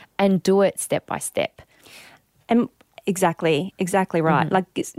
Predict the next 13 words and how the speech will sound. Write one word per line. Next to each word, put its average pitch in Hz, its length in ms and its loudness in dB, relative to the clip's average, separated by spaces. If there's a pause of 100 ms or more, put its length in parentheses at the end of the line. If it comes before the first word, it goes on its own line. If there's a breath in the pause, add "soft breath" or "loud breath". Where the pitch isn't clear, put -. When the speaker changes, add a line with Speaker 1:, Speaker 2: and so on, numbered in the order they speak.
Speaker 2:
be 214 140 2
realistic 180 500 0
with 185 140 2
your 180 120 4
Speaker 1:
Mm-hmm. 175 80 2
Speaker 2:
expectations. 175 840 0
Speaker 1:
Mm-hmm. - 300 -18
Speaker 2:
And - 240 2
I 294 180 4
just 320 200 -4
wanna 196 180 0
say 165 460 2
that 202 160 0